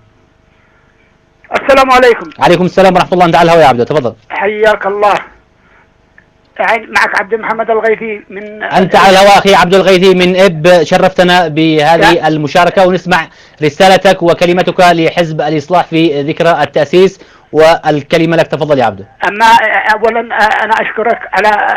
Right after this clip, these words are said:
Speaker 1: يعني، حسن أدائك بال-، بالبرنامج.
Speaker 2: شكرا لك يا عبد
Speaker 1: و-،
Speaker 2: الله.
Speaker 1: ومعاملتك مع ال-، يعني أقدر أقول ال-، الناس الذي هم، يعني، لن يرغبوا بالإصلاح صراحة، هكذا لن يرغبوا بالإصلاح.
Speaker 2: هذه وجهة،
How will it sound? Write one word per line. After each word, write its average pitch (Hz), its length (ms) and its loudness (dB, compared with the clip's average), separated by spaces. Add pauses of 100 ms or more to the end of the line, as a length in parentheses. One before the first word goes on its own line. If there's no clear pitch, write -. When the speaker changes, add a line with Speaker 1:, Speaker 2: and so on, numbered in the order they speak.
(120)
Speaker 1:
يعني، 208 720 -10
حسن 196 240 -10
أدائك 190 440 -2
بال-، 175 580 -6
بالبرنامج. 202 640 -2 (320)
Speaker 2:
شكرا 151 320 -2
لك 151 140 0
يا 190 200 2
عبد 190 120 -2
Speaker 1:
و-، 185 80 -2
Speaker 2:
الله. - 520 -4
Speaker 1:
ومعاملتك 220 800 -4
مع 202 160 -2 (400)
ال-، 190 600 -6 (1160)
يعني 220 300 0 (580)
أقدر 247 320 0
أقول 262 320 -2
ال-، 233 460 0
الناس 240 400 0
الذي 226 400 -4
هم، 247 300 -4 (840)
يعني، 254 520 -4 (100)
لن 285 260 0
يرغبوا 233 320 0
بالإصلاح 196 500 -2
صراحة، 165 320 0
هكذا 156 400 -10
لن 220 180 -4
يرغبوا 190 260 -6
بالإصلاح. 165 540 -12
Speaker 2:
هذه 214 200 4
وجهة، 196 360 2